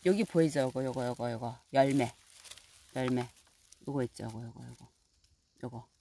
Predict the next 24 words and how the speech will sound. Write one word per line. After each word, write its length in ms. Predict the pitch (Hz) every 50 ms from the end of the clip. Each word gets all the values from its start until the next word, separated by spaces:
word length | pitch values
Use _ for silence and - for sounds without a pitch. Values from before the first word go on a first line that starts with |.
| _ _ _ _ - - _ _
지금 220 | - - 247 285 277
요거는 320 | 247 220 262 285 285 247
굵은 360 | - - 196 196 202 214 208
거예요. 500 | 180 175 151 139 135 135 143 147 131 113 - _ - - - _ -
더 240 | - 175 220 247
작은 440 | 269 - - - 202 202 190 220 226
것도 240 | 196 185 - - -
있어요. 440 | 143 139 - - - 117 123 107 127 135
쌀알만하고 1160 | - - - 220 277 294 320 330 330 320 294 247 196 160 151 143 139 139 131 - 131 127 131 123 - - - - - - -
파달만한 800 | - - 403 392 403 359 330 262 185 156 135 127 131 120 120 120
거. 160 | - 107 - - - - _ _ - - - - - - - - - _ _ _ _
지금 260 | - - 165 170 175
사-, 160 | 175 - - - - - - - -
이렇게 560 | - 160 180 - - 175 151 147 147 139 113 -
사진상으로 640 | - - 339 381 403 427 415 392 339 262 247 214 190
봤을 260 | 170 165 170 - 156
때는 280 | - 156 156 151 147 190
굵어 360 | - - 180 175 170 185 180
보이는데, 720 | - 160 151 147 151 147 139 147 - 196 214 190 147 - _ - - - - - 196 190 - _
어, 260 | - 139 139 139 139 -
엄청 480 | - 147 175 214 - - 285 285 269
작은 360 | - - 220 147 165 190 196 190
애들 240 | 165 147 127 139
많아요. 460 | 127 123 123 123 123 127 123 120 117